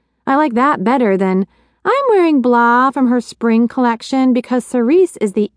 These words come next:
it color," or whatever. It's why, even after you marry Patrick Hurley and spit out his spawn,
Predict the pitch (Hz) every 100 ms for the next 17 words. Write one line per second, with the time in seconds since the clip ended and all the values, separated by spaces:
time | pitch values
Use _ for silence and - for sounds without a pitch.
0 | - 311 - - - 302 208 170 165 170
1 | 165 - 175 170 165 160 180 _ _ _
2 | _ _ _ _ 214 208 233 226 226 226
3 | - 247 330 339 269 254 254 214 190 180
4 | 175 190 233 233 - 214 - 320 - 202
5 | 156 156 151 - 175 - - 233 233 208
6 | 175 185 - 240 208 175 139 92 190